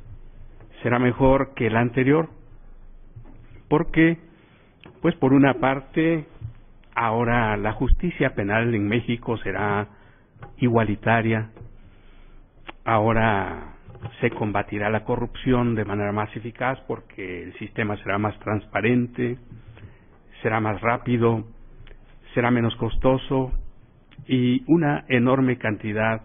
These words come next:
de virtudes que se le señalan al nuevo sistema. Y de ahí por eso que, eh, con frecuencia en es-, en este tipo de foros, pues las expresiones siempre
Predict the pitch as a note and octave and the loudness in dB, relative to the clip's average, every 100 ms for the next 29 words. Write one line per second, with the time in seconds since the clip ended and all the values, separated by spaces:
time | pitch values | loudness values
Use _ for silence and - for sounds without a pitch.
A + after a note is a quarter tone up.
0 | - - - - - - A#2+ B2 B2 A#2 | -14 -20 -20 -20 -20 -6 0 2 2 0
1 | - F3+ G3+ C#3 - G#2 G#2 G2 G2+ - | -2 0 2 0 -4 -10 -6 -6 -6 -6
2 | G2 G#2+ A2 G#2+ G#2 - _ _ _ G#2+ | -2 0 2 0 -2 -12 _ _ _ -2
3 | G2 G2+ G#2+ G2+ F#2+ G2 - A2+ G2 E2 | 0 2 0 0 -4 -10 -6 -2 0 -2
4 | - - - - - - - - - - | -12 -20 -20 -20 -20 -20 -20 -20 -20 -20
5 | - - - - - - - C#3+ E3+ G#3 | -20 -20 -20 -20 -20 -4 4 6 6 6
6 | G3 G3+ G3+ G3 F#3+ D3+ D3 D3+ D#3 - | 6 6 6 4 4 6 6 6 2 -8
7 | - - E3 D3 - C3+ B2+ C3 - D3+ | -18 -10 -2 0 2 0 2 0 2 2
8 | D3+ - D#3 D#3+ D#3 C3 - - - - | 2 0 2 2 2 -2 -8 -20 -20 -20
9 | _ - - - - - - B2 C3 - | _ -20 -20 -20 -20 -8 0 0 0 -4
10 | - B2+ C3 C3 C3 C#3+ D3+ C#3 - B2+ | -2 0 0 -2 -6 -4 -2 -2 2 2
11 | B2 B2+ - - - - - - - - | 4 2 -4 -10 -12 -14 -14 -16 -18 -20
12 | - - - - - C3 A#2+ - B2 A#2 | -20 -20 -20 -14 2 2 2 2 0 2
13 | B2 - - A#2+ A2 B2+ C3+ C#3 B2+ - | 0 -2 -4 -2 0 2 4 2 0 0
14 | B2 B2 - B2 B2 | 2 2 0 0 2